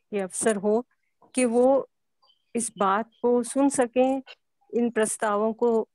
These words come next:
अपने अंदर जांच सकें और फिर आगे उस पर काम करके खुद समझ सकें। Can see that?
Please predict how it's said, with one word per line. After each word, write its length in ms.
अपने 280
अंदर 340
जांच 420
सकें 500
और 100
फिर 220
आगे 400
उस 200
पर 120
काम 380
करके 480
खुद 380
समझ 420
सकें। 440
Can 120
see 200
that? 160